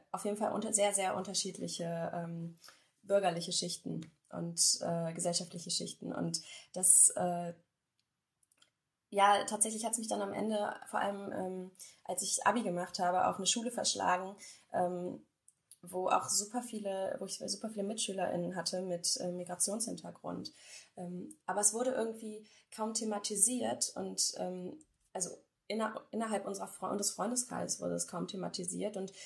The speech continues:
ähm, jetzt, wo du das nochmal gesagt hast, äh, ich kann mir mittlerweile auch kaum noch vorstellen, dass das für einen kein Thema sein kann in seinem Le-, also im Leben.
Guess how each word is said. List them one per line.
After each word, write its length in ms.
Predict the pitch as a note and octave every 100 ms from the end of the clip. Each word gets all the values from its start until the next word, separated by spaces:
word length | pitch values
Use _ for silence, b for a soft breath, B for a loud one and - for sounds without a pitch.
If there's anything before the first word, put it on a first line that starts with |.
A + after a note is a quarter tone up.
| B B
ähm, 120 | F#3+
jetzt, 220 | G3+ G#3+
wo 40 | A3
du 60 |
das 120 | G3+
nochmal 220 | G#3 G#3 F#3+
gesagt 400 | F3+ F#3+ - -
hast, 280 | F#3 - B B B
äh, 160 | F3+ -
ich 120 | G3+
kann 180 | - A#3
mir 100 | A3
mittlerweile 440 | G#3+ G3 G3 G3+ -
auch 200 | - -
kaum 260 | A#3 B3
noch 140 | B3 B3
vorstellen, 560 | G#3 A#3+ - F#3 F3+
dass 200 | - F#3
das 300 | - A2 - B B
für 200 | - -
einen 240 | - G3+
kein 260 | G#3 A#3 B3
Thema 340 | A#3+ A3 G#3+
sein 200 | F3 E3+
kann 180 | E3+ F3+
in 120 | E3+ E3+
seinem 240 | F3 F3+
Le-, 160 | F3+ -
also 180 | E3+ F3
im 120 | F3+
Leben. 460 | F3 E3 E3+ E3